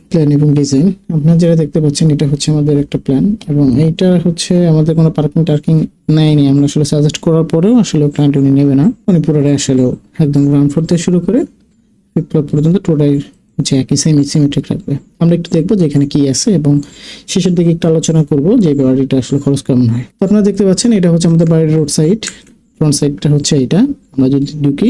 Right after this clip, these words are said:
এখানে হচ্ছে আমরা টোটাল চারটা ইউনিট করা আছে। দেখতে একটু অবাকই লাগতেছে যে এত ছোট জায়গায় চারটা ইউনিট কীভাবে, সে আমি একটু এক্সপ্লেন করি। তো এখানে হচ্ছে সিঙ্গেল রুমের একটা ইউনিট রাখা হয়েছে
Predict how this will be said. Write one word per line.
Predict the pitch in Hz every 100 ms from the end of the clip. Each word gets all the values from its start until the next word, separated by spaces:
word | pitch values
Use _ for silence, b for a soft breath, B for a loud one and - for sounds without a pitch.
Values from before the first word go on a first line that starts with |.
| 262
এখানে | - 160
হচ্ছে | 160 160 165
আমরা | 160
টোটাল | 160 156 156
চারটা | 165 165 165
ইউনিট | 165 151 143
করা | 135 117
আছে। | 120 - - _ _ _ _ _
দেখতে | 165 175
একটু | - 196
অবাকই | 180 185
লাগতেছে | 180 165 151 151
যে |
এত | 147 147
ছোট | 147
জায়গায় | 156 151 147
চারটা | 147 139 139
ইউনিট | 135 -
কীভাবে, | 143 120 131 - -
সে | 185
আমি | 160
একটু | 147 156
এক্সপ্লেন | 143 - 156 147
করি। | - - _ -
তো |
এখানে | 214 226 226
হচ্ছে | 226 254
সিঙ্গেল | 220 196 196
রুমের | 196 190
একটা | 165 170
ইউনিট | 165 160
রাখা | 143 147
হয়েছে | 151 151